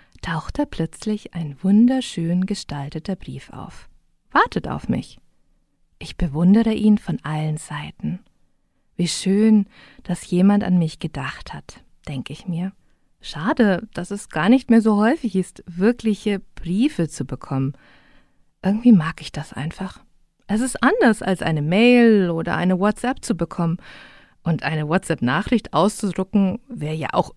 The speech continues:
irgendwie merkwürdig. Eigentlich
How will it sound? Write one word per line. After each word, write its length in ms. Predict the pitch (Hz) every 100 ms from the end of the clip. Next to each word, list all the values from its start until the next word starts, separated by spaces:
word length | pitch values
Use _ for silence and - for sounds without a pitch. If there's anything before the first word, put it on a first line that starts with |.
| -
irgendwie 420 | 196 220 175 147
merkwürdig. 840 | 135 127 - - - - - - - _ _ _ _ _ _ _ -
Eigentlich 840 | 180 233 294 294 285 - -